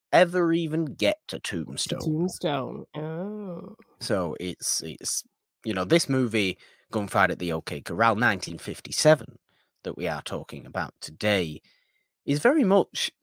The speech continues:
Speaker 1: set in two parts. I think it's
Speaker 2: Yeah.
Speaker 1: kind of, it's, it's the Dodge City stuff where it's purely Wyatt Earp and Doc Holliday.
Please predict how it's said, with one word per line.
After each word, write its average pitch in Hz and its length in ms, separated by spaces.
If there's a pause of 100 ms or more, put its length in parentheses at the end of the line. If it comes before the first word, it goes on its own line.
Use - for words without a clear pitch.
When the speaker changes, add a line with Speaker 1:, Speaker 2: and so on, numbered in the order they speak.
Speaker 1:
set - 360
in 117 260
two 139 320
parts. - 960 (300)
I 82 60
think 71 320
it's 277 200
Speaker 2:
Yeah. - 40
Speaker 1:
kind 98 220
of, 85 260 (460)
it's, - 300
it's - 220
the 80 100
Dodge 135 320
City - 320
stuff - 400
where 82 320
it's - 240
purely 120 500
Wyatt 90 420
Earp 87 500 (580)
and 80 240
Doc 113 240
Holliday. 92 480